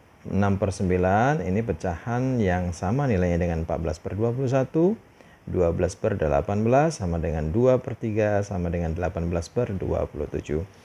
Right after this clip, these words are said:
Adapun satu kelompok lagi, yaitu dari sembilan per dua belas, itu pecahannya senilai dengan delapan per, delapan belas per dua puluh empat, lima belas per dua puluh, dua belas per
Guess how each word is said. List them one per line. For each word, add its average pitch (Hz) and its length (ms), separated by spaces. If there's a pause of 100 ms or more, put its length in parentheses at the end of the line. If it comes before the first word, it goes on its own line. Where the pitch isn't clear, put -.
(300)
Adapun 104 280
satu 110 280
kelompok 120 320
lagi, 127 320
yaitu 110 240
dari 95 320
sembilan 92 440
per 92 120
dua 95 200
belas, 107 400
itu 143 320 (120)
pecahannya 98 480
senilai 107 320
dengan 90 280
delapan 85 400
per, 123 320 (480)
delapan 95 280
belas 101 160
per - 160
dua 92 160
puluh 87 320
empat, 139 240 (640)
lima 85 240
belas 90 240
per 117 160
dua 123 160
puluh, 131 400 (160)
dua 82 640
belas 101 400
per 85 320